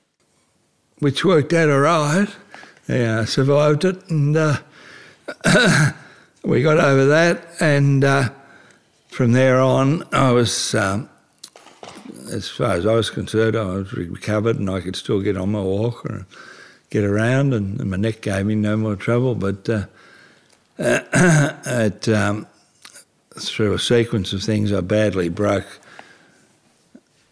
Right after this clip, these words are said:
my shin bone, uh, three years ago, and, um,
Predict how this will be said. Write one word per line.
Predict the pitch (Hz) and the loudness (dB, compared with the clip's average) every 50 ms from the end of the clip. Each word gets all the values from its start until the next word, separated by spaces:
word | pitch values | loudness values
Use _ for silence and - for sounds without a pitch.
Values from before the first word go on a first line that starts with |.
| _ _ _ _ _ _ - _ _ | _ _ _ _ _ _ -20 _ _
my | - 107 98 95 98 98 98 98 95 95 98 98 98 - - _ _ _ _ _ _ _ _ _ _ _ _ _ _ _ | -8 -6 -4 -2 -2 -2 -2 -2 -2 -4 -4 -4 -6 -10 -16 _ _ _ _ _ _ _ _ _ _ _ _ _ _ _
shin | - - - - 131 120 120 117 110 | -8 -4 0 2 2 4 4 4 2
bone, | 101 92 90 92 95 95 92 90 92 95 - _ _ _ _ _ _ _ _ _ _ _ _ - | 2 0 0 -2 -4 -4 -6 -6 -8 -8 -12 _ _ _ _ _ _ _ _ _ _ _ _ -12
uh, | 127 110 92 90 90 92 90 87 85 87 - - _ _ _ _ _ _ _ _ _ - - | -10 -10 -8 -8 -8 -8 -8 -10 -12 -14 -18 -20 _ _ _ _ _ _ _ _ _ -16 -12
three | - - 107 98 95 95 | -8 -4 -2 -2 0 0
years | 101 107 107 104 98 | 0 0 0 0 -2
ago, | 95 85 87 87 85 87 85 85 - | -4 -4 -4 -4 -4 -6 -6 -8 -10
and, | - - 98 92 90 92 92 98 104 | -8 -8 -6 -6 -4 -4 -4 -4 -4
um, | 101 95 95 92 92 | -4 -4 -6 -8 -10